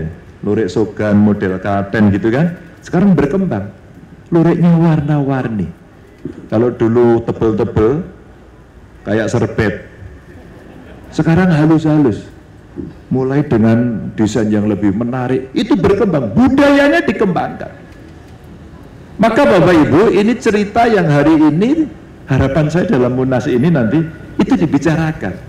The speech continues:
termasuk tadi permintaan-permintaannya, sehingga kita pas.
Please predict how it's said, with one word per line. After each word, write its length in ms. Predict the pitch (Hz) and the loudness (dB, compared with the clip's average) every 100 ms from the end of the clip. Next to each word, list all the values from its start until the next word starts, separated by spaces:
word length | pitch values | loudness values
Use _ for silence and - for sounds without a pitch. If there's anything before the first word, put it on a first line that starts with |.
| - - - - - - - - | -18 -18 -18 -20 -20 -20 -12 -2
termasuk 480 | 135 139 131 175 | 0 2 0 0
tadi 240 | 147 135 151 | 0 2 2
permintaan-permintaannya, 1400 | - 135 127 123 117 117 120 117 110 110 98 101 98 80 - - - - - | 2 0 2 2 0 0 0 0 0 0 0 2 2 0 -4 -14 -14 -14 -4
sehingga 240 | 156 151 | 0 2
kita 400 | 165 170 160 160 | 2 2 2 -2
pas. 480 | - 269 - - - | 0 -2 -2 -6 -10